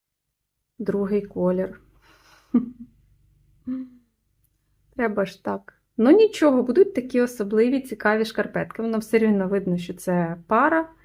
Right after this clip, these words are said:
комплект. Е, до речі, в мене мої зелені,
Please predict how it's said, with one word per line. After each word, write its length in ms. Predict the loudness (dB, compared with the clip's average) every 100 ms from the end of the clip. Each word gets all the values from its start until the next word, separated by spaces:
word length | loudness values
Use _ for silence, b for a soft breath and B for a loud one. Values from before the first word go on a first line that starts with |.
| B B B
комплект. 720 | -4 -2 0 0 0 -2 -8 -20 B B B B B
Е, 260 | 2 2
до 160 | 4 4
речі, 280 | 2 0 -2
в 80 | 0
мене 340 | 2 2 4
мої 460 | 2 2 2 2 2
зелені, 720 | 2 2 4 6 6 4 2